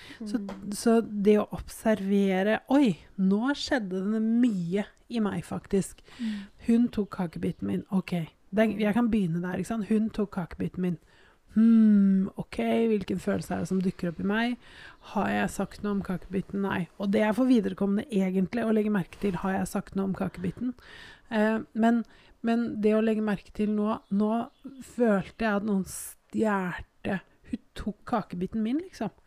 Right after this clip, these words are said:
Speaker 2: Mm.
Speaker 1: Da, og så, og så få kontakt med det lille barnet som sitter inni og sier, «Jeg får aldri den kakebiten jeg vil, jeg!»
Speaker 2: Mm.
Speaker 1: Eller eventuelt som er så lei seg fordi at det er ikke nok, det er ikke nok til meg.
Speaker 2: Mm.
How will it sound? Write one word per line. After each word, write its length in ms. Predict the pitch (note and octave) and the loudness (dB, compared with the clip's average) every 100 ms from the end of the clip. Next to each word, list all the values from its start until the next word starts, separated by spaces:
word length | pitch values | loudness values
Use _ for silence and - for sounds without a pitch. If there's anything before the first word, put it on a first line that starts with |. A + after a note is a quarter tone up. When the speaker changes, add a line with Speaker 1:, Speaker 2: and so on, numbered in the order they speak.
| _ A3+ | _ -10
Speaker 2:
Mm. 340 | G#3 F#3+ F#3 | -8 -8 -6
Speaker 1:
Da, 100 | B3 - | -6 -2
og 80 | A#3+ | -2
så, 100 | B3 - | -2 -4
og 80 | A3 | -2
så 100 | A#3+ | -2
få 200 | - A3+ | 0 -2
kontakt 440 | A#3+ A3+ G#3+ - A3 | 0 -2 -2 -4 -4
med 120 | A3 | 2
det 140 | A3 | 2
lille 180 | G#3+ G#3 | 2 2
barnet 300 | G3+ G3 G3 | 0 -2 -4
som 120 | G#3+ | -6
sitter 300 | F#3+ A3 - | -6 -6 -2
inni 280 | G#3+ F#3+ F#3 | 0 2 2
og 100 | F#3+ | 0
sier, 320 | - F#3+ F#3 - - - F4 - - - - - - - - _ _ _ _ | 0 2 0 -2 -12 -10 -10 -10 -14 -16 -20 -20 -20 -20 -20 _ _ _ _
«Jeg 120 | C#4 C#4+ | -2 -2
får 140 | D4 - _ | -2 -6 _
aldri 540 | D#4 D#4+ D4+ D4+ D#4 E4 | 2 4 2 0 0 2
den 240 | E4 D#4+ | 2 2
kakebiten 640 | D#4+ D#4+ D4 D#4+ F4 D4 E4+ | 2 2 2 6 6 6 4
jeg 100 | E4+ | 6
vil, 220 | F4+ F4 | 6 8
jeg!» 280 | E4 D4+ C4 - _ | 6 6 2 -8 _
Speaker 2:
Mm. 400 | A3+ A#3 G3+ G3 | -4 -2 0 0
Speaker 1:
Eller 460 | A#3+ A#3+ A#3+ B3 A#3 | 2 4 6 4 4
eventuelt 680 | A#3 A3 A3 A#3+ G#3+ G3 - | 0 2 0 0 0 0 -6
som 300 | - A#3+ A#3 | -4 -2 -2
er 160 | A#3 F#3+ | 0 0
så 160 | - A3 | 0 0
lei 200 | G#3+ F3+ | 0 -2
seg 340 | - - G#3 F#3 | -4 0 0 -2
fordi 460 | - A#3+ F#3+ G#3+ G#3+ G#3+ | -2 -2 0 0 4 2
at 200 | G3 - | 2 -2
det 60 | |
er 80 | G#3+ | -4
ikke 140 | - G3+ | -2 -2
nok, 320 | G3 - - | -4 -8 -20
det 260 | - - G3+ | -20 -10 -8
er 60 | |
ikke 140 | - G3+ | -6 -4
nok 480 | F#3+ - _ _ - - | -6 -8 _ _ -20 -10
til 120 | G#3 | -6
meg. 460 | G3+ F#3+ F#3 F3 - | -2 0 0 -2 -6
Speaker 2:
Mm. 160 | - | -16